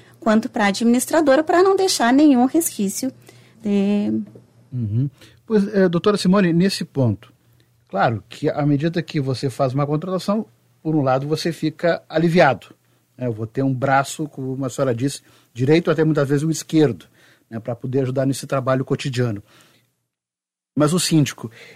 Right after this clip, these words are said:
Speaker 2: ele deve estar atento e também fazer a exigência desse relatório mensal de contas, digamos assim, no popular, não se acomodar?
Speaker 1: Isto. É perfeita a tua colocação. Porque muitos síndicos, na prática, acontece essa acomodação.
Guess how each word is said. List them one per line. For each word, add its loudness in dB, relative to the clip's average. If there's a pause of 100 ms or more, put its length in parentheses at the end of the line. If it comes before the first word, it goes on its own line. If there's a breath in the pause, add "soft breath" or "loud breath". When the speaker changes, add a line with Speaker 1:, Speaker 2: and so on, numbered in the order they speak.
(120)
Speaker 2:
ele -4
deve 0
estar 0
atento -2
e -8
também 0
fazer -2
a 0
exigência 0
desse -10
relatório -2
mensal -4
de -12
contas, -2 (1000 soft breath)
digamos 4
assim, 2
no 6
popular, 2
não 4
se 0
acomodar? -2 (1120)
Speaker 1:
Isto. -8 (340)
É -8
perfeita -2
a -8
tua -2
colocação. -4 (460 loud breath)
Porque 0
muitos 2
síndicos, -2
na 0
prática, 0
acontece 2
essa -4
acomodação. -6